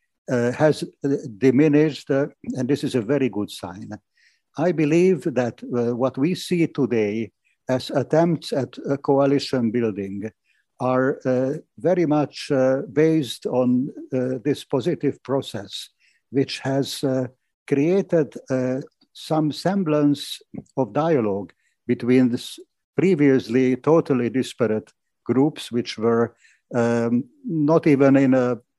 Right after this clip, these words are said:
uh, in a national or a broad national dialogue.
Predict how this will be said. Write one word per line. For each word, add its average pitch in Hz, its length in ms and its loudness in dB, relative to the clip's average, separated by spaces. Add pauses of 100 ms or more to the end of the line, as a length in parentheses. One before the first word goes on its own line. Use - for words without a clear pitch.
(260)
uh, 120 260 -4 (720)
in 131 140 2
a 127 80 2
national 127 540 4
or 123 180 0
a 113 80 2
broad 131 300 2
national 113 480 -2
dialogue. 101 500 -6